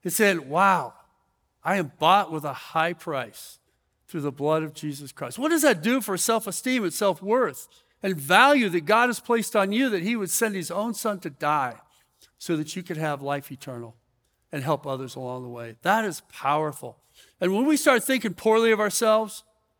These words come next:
when we start thinking about the one thing we can't get out of our life, either as sin or, or consequ-, or, um,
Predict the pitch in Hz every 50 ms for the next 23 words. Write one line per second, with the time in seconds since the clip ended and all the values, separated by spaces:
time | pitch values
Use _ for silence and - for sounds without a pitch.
0 | _ _ _ - - - 185 233 302 285 - - 262 226 - - 247 226 233 233
1 | 202 214 214 208 185 - - - _ _ _ _ - 175 180 175 170 202 226 240
2 | 247 220 - - 240 233 240 233 214 208 208 - - - 226 226 190 - 180 208
3 | 202 202 202 220 214 208 190 202 202 190 175 175 180 185 202 220 214 - - -
4 | _ _ _ _ _ _ _ _ _ _ _ _ _ _ _ _ _ _ _ _
5 | - 214 247 247 233 208 185 160 - - - 240 247 269 285 294 294 262 214 180
6 | 165 156 147 135 - 160 160 156 147 147 131 127 139 - - 220 233 247 254 -
7 | 262 202 233 233 180 180 175 170 156 156 156 151 143 139 139 135